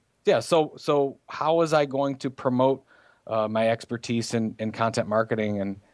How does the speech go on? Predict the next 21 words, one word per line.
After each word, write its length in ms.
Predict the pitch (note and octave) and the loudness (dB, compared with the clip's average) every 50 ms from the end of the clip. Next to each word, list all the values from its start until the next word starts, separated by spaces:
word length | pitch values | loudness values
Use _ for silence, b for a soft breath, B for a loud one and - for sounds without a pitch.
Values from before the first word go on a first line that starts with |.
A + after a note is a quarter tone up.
| _ | _
and 120 | - G#2 G#2+ | -2 0 2
what 160 | G#2+ A2 G#2+ | 4 4 4
is 120 | G#2 F#2+ | 4 2
now 360 | A2 A2 A2+ A#2+ A#2+ A#2 A2+ G#2+ | 2 4 4 6 6 4 4 2
the 120 | G2+ G#2 | 0 -2
Content 320 | - - A2 G2 A2 G#2+ | 0 0 0 0 0 0
Marketing 300 | G#2 G#2+ G#2 A2 G2+ G2+ | 0 0 0 0 -2 -2
Institute? 420 | A#2 B2+ - - - - G#2 F#2 - | -2 -2 -4 -4 -4 -4 -4 -4 -6
How 200 | - - A#2+ B2 | -6 -2 2 4
are 300 | C#3 E3+ F3 E3+ E3+ E3+ - - | 4 4 4 2 -2 -6 -6 -6
we, 100 | E3 B2+ - | -6 -6 -4
how 140 | - D3 | 0 0
are 80 | D3+ E3 | 2 4
we 120 | E3+ F#3 | 4 2
going 260 | D#3+ D3 D3 D3 D3+ C#3+ | 2 2 2 2 2 2
to 140 | D3 C#3+ | 0 0
attract 440 | C3 B2+ - D3+ C3+ C3+ C#3 - - | -2 0 0 2 2 2 0 -2 0
customers 460 | - C#3 D#3 - - D3 A2 F#2+ - | 0 0 2 2 2 0 0 0 -2
in 60 | G#2+ G2+ | -4 -4
some 240 | - - A#2 A2+ | -2 0 0 2
way? 220 | A#2+ C#3 D3+ A#2 | 2 2 0 0